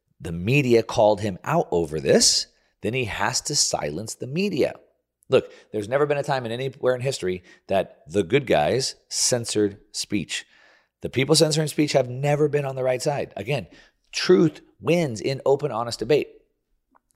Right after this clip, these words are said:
The only reason you have to censor is because people are speaking truth that you don't want others to hear. So when he was called out for calling other people Nazis and then literally bringing an actual Nazi up and the legacy media called him out on it,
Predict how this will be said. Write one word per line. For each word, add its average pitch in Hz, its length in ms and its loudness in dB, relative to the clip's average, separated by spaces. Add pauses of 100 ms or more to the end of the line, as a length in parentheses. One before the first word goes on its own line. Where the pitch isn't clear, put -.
The 110 180 2
only 135 280 2
reason 147 220 4
you 139 80 -2
have 139 100 4
to 127 100 0
censor 117 520 2 (300)
is 110 100 -4
because 127 220 2
people 123 260 -2
are 123 60 6
speaking 117 300 -8
truth 113 200 -6
that - 140 0
you 104 120 -2
don't 104 120 -2
want 98 160 -8
others 90 220 -4
to - 80 -16
hear. 143 260 2
So 131 340 4 (260)
when 98 120 -8
he 190 220 -2
was 175 160 6
called 147 320 6
out 143 280 4
for 123 300 4 (480)
calling 95 260 0
other 98 140 0
people 101 240 -4
Nazis 104 320 -2
and 90 120 -4
then 87 120 -8
literally 113 600 4
bringing 117 260 -4
an 101 80 -10 (160)
actual 127 380 0
Nazi 113 300 0
up 131 180 2
and 95 300 -12
the 95 120 -2
legacy 101 460 0
media 98 200 -6
called 90 200 0
him 107 60 0
out 151 140 2
on 143 160 2
it, 123 60 -20